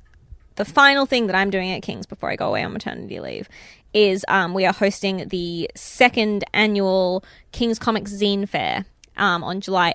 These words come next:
eighth. If you're in Sydney, should be really good fun. I'm really excited about this year's, um, event. We've got, like, eight amazing, um, creators, and we have, <laughs> like, a really sick five three female male split, which I'm really geeked about.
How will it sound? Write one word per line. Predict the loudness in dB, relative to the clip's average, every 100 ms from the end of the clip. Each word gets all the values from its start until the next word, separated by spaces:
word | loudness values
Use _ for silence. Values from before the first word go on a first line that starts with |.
| 0
eighth. | -2 -2 -8 -14
If | -4
you're | -2 -2 -2
in | -2 0
Sydney, | -2 -4 -2 -6 -6 -14 -20 -20 _ _ _
should | -6 -2
be | 0
really | 2 2
good | 0 -2
fun. | -2 -2
I'm | -4 -2
really | 0 0 0
excited | -2 -2 -2 -2
about | 0 0 0
this | -6
year's, | -4 -4 -6 -6
um, | -4 -4
event. | -4 -4 -4 -6
We've | -6
got, | -4
like, | -2 -6 -4
eight | -4 -4
amazing, | -4 -2 0 -2 -4 -6 -8 -10 -14 -10
um, | -8 -8
creators, | 0 4 6 6 4 2
and | -4
we | -2
have, | -4
<laughs> | -6 -4
like, | -4 -4
a | -14 -4
really | -2 -2
sick | -4 -2 -2 -2 _ _
five | 2 6 8 6
three | 2 -4 -2 -2 -4 -8
female | -4 -2 0 0 0
male | 0 -2
split, | -4 0 0 0
which | -4
I'm | -6 -4
really | -6 -4
geeked | -6 -4
about. | 0 0